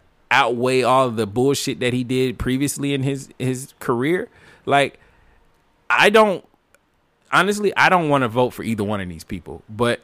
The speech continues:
I feel like in this situation, the lesser of the two evils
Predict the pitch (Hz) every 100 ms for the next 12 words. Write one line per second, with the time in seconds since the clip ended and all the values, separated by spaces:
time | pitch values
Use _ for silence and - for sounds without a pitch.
0 | - 104 117 - 139 127 113 113 110 131
1 | - 143 131 147 151 110 104 127 123 120
2 | 107 104 135 101 127 156 117 110